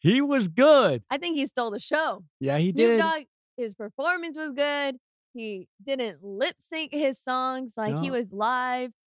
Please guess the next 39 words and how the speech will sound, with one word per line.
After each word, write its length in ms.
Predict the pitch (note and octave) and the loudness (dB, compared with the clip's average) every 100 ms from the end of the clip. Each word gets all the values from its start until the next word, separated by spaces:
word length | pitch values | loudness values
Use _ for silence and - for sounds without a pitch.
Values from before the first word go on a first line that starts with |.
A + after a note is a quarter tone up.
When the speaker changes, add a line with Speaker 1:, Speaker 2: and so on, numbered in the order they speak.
| _ _ - | _ _ -14
Speaker 2:
And 240 | A#3 A#3 A3+ | -10 -10 -10
then 160 | G#3 | -12
to 80 | F#3+ | -14
top 300 | F3 C4+ E4 | -6 -4 -4
it 80 | D4+ | -4
off, 220 | D4 E4+ | -4 -4
his 160 | C4+ A#3 | -10 -12
commentary, 720 | - B3 C#4 D4 D4 D#4 D#4+ | -6 -6 -6 -8 -6 -6 -4
I 160 | B3+ C4+ | -4 -4
would 180 | B3+ G#3 | -6 -8
say, 360 | A#3+ A3+ A3 _ _ _ | -6 -6 -6 _ _ _
Snoop, 400 | - B3+ D#4 D#4 _ - | -14 -4 -2 -2 _ -4
if 160 | C#4+ B3+ | -4 -4
you 160 | D4+ | -6
want 300 | G4 G#4 G#4 F#4+ | -4 -2 -4 -6
a 60 | |
job 380 | A3 A3 A#3+ D#4+ | -6 -2 -2 -2
on 180 | B3+ A3+ _ B3+ | -4 -6 _ -2
every 400 | C4 A#3+ F4 E4+ | -2 -2 -4 -2
fight 240 | A3 A3 - | -2 -2 -4
card 260 | D4 D4 D4 - | -4 -2 -2 -2
every 360 | B3+ A#3+ D4+ | -4 -4 -6
weekend, 440 | B3 C4 D#4 D4+ C#4 | -4 -6 -6 -6 -6
even 220 | C4 C#4 | -8 -6
if 100 | A#3 | -10
it's 160 | G3+ - | -12 -14
not 280 | G3+ C#4 C#4 | -6 -6 -4
an 80 | |
exhibition, 640 | D4 - D4 D#4 E4+ E4 E4 _ - | -8 -8 -4 -4 -2 -6 -6 _ 0
Speaker 1:
We 140 | E3 F#3 | 4 6
would 120 | F#3+ | 8
Speaker 2:
you're 80 | F#3+ | 8
Speaker 1:
love 160 | F3 | 6
Speaker 2:
welcome. 220 | D#3 C3+ | 4 0
Speaker 1:
that. 100 | A2+ _ | -4 _
<laughs> 40 | |
Yeah, 240 | D3 F3+ E3 | 2 4 6
we 160 | |
would 80 | D#3+ | 8